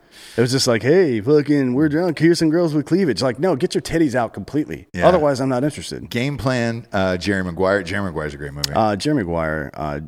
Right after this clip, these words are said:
Speaker 1: uh, is not a great movie. That
Speaker 2: Blind
Speaker 1: movie's
Speaker 2: Side.
Speaker 1: stupid.
Speaker 2: Uh, yeah,
Speaker 1: The Blind
Speaker 2: dude.
Speaker 1: Side's, I mean, more of a, of a tutorial on how to kidnap black children and get rich when they sign N F L contracts, right? That's what that really is, I thought.
Speaker 2: Two for the Money.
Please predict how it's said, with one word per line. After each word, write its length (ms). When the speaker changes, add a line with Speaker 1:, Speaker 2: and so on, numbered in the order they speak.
Speaker 1:
uh, 220
is 340
not 280
a 80
great 240
movie. 140
That 60
Speaker 2:
Blind 320
Speaker 1:
movie's 160
Speaker 2:
Side. 400
Speaker 1:
stupid. 140
Speaker 2:
Uh, 720
yeah, 80
Speaker 1:
The 140
Blind 240
Speaker 2:
dude. 20
Speaker 1:
Side's, 320
I 80
mean, 220
more 320
of 120
a, 300
of 180
a 120
tutorial 720
on 80
how 120
to 100
kidnap 380
black 260
children 360
and 240
get 160
rich 360
when 140
they 120
sign 340
N 100
F 100
L 120
contracts, 560
right? 200
That's 200
what 140
that 120
really 260
is, 280
I 120
thought. 120
Speaker 2:
Two 160
for 140
the 100
Money. 580